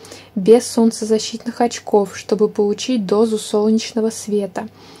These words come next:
В солнечный день достаточно пяти минут, в пасмурный — десяти минут, а в дождливый день от двадцати до тридцати минут на улице.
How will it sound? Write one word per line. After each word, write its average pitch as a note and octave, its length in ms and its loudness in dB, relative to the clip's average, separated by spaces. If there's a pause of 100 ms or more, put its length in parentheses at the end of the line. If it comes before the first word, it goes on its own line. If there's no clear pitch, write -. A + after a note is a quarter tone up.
(220)
В - 60 -14
солнечный A3+ 580 4
день A#3 340 6
достаточно A3+ 680 -2
пяти A#3 420 -2
минут, G#3 460 2 (300)
в - 100 -20
пасмурный — G#3+ 720 2
десяти A3 600 -2
минут, G#3 420 -2 (300)
а G#3 120 -2
в G3+ 60 -8
дождливый G#3+ 640 2
день G#3 420 2
от A3 180 2
двадцати G#3+ 640 -6
до G#3 280 0
тридцати G3+ 600 -4
минут G3 420 -4
на G#3+ 140 2
улице. G3+ 580 0